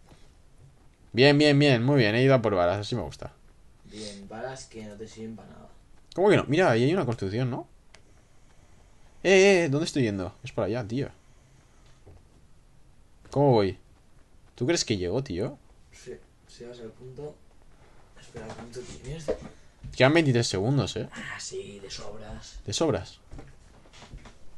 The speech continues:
Speaker 1: Eh, que quedan diecisiete, tío. Ya estoy en el top veinte. Ya está.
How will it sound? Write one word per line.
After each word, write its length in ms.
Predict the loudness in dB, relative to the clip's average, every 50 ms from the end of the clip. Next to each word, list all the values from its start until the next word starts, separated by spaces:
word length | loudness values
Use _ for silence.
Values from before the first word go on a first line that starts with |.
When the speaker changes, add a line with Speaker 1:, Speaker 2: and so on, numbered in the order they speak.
| -12 -14 -14 -14 -14 -16 -16 -16 -18 -18 -16 -16 -16 -16 -16 -16 -16 -18 -18 -18 -20 -20 -20 -20 -20 -20 -20 -20 -20 -20 -20 -20 -20 -20 -20 -20 -20 -6 2
Speaker 1:
Eh, 220 | 6 8 8 8
que 100 | 8 4
quedan 180 | 4 4 6 6
diecisiete, 500 | 6 4 4 2 2 6 6 6 6 6
tío. 120 | 4 6
Ya 80 | 6 6
estoy 200 | 4 4 4 4
en 60 | 4 4
el 80 | 4
top 140 | 4 4 2
veinte. 420 | 2 0 0 0 2 0 0 0 0 2
Ya 140 | 4 4
está. 440 | 4 4 4 4 4 4 4 0 -6